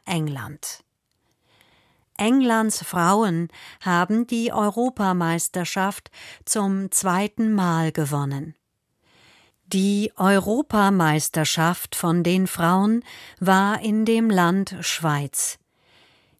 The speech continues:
Die beste Spielerin von dem Turnier war die Spanierin Aitana Bonmatí. Das hat die uefa entschieden.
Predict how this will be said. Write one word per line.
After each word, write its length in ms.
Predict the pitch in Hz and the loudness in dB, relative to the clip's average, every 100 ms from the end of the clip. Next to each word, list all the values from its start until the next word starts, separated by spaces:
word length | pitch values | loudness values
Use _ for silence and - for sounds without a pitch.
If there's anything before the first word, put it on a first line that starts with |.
| _ | _
Die 240 | 170 151 147 | -2 -2 -2
beste 640 | 156 208 - - 269 269 | 0 0 -2 -4 -2 0
Spielerin 840 | 254 - - 302 294 220 220 226 226 | -2 -4 -2 0 0 0 0 0 -2
von 340 | - 202 202 | -2 0 0
dem 320 | 214 214 214 | 0 0 -2
Turnier 680 | - 214 196 185 180 190 262 - - - - | -2 0 2 2 2 2 0 -4 -16 -20 -10
war 340 | 180 175 175 165 | 0 2 2 2
die 220 | 180 165 | -2 -2
Spanierin 960 | - - 160 175 180 190 190 202 214 208 - - - - _ | -4 -2 0 0 0 0 0 0 -2 -6 -16 -20 -20 -20 _
Aitana 1080 | 190 180 180 - - 202 220 226 214 214 220 214 | 0 2 0 -4 -2 0 2 2 2 0 -2 -4
Bonmatí. 1080 | 160 175 175 175 180 190 - - 185 139 - _ _ _ _ _ _ _ _ _ | 0 2 2 2 0 -2 -4 -4 -4 -6 -10 _ _ _ _ _ _ _ _ _
Das 360 | 160 160 - | -2 0 -2
hat 260 | 170 165 - | -4 -4 -4
die 240 | 185 185 - | -4 -4 -4
uefa 720 | 247 - 226 208 - 165 147 | -4 0 0 0 0 0 -2
entschieden. 720 | - 160 - - 156 135 135 | -2 -2 0 -2 -2 -6 -10